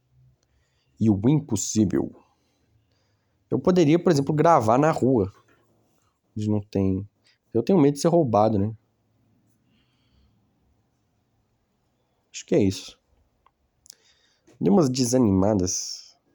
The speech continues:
durante o podcast. Você não deve ter percebido, mas eu, sei lá, umas desanimadas. E agora eu vou parar. Muito obrigado por ter escutado até aqui. Você é uma pessoa maravilhosa. Eu não quero parar.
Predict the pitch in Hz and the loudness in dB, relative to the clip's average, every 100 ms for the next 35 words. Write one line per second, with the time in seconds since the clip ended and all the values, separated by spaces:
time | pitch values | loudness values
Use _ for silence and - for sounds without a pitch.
0 | _ _ 107 98 95 107 - 113 - 160 | _ _ -6 -4 -4 -6 -8 -8 -6 -6
1 | - - - _ _ _ _ _ _ _ | -6 -14 -20 _ _ _ _ _ _ _
2 | _ _ - 131 120 104 110 113 110 123 | _ _ 0 4 4 2 2 0 0 -2
3 | 139 - 151 135 156 123 110 110 - - | -4 -2 -2 0 0 0 0 -2 -8 -12
4 | 110 123 _ _ _ _ - 127 - - | -16 -20 _ _ _ _ -8 -6 -6 -8
5 | - _ _ _ _ - 123 113 110 107 | -20 _ _ _ _ -14 -12 -10 -8 -6
6 | 104 104 113 _ _ _ _ _ _ _ | -6 -8 -10 _ _ _ _ _ _ _
7 | _ _ _ 160 170 185 180 180 180 202 | _ _ _ 0 2 4 4 2 2 2
8 | 175 180 202 - - _ _ _ - 139 | 4 2 -2 -10 -20 _ _ _ -8 -4
9 | 170 143 127 117 - 117 123 113 - 113 | -2 0 0 0 -2 -6 -6 -6 -6 -4
10 | 110 - 123 120 156 170 _ _ _ _ | -4 -4 -6 -4 -6 -6 _ _ _ _
11 | _ _ _ _ _ _ - 131 123 123 | _ _ _ _ _ _ -6 -4 -4 -4
12 | 135 120 123 160 143 123 131 131 135 _ | -2 0 0 0 2 2 0 -4 -14 _
13 | 120 139 151 123 120 104 104 | -4 -4 -2 -4 0 0 0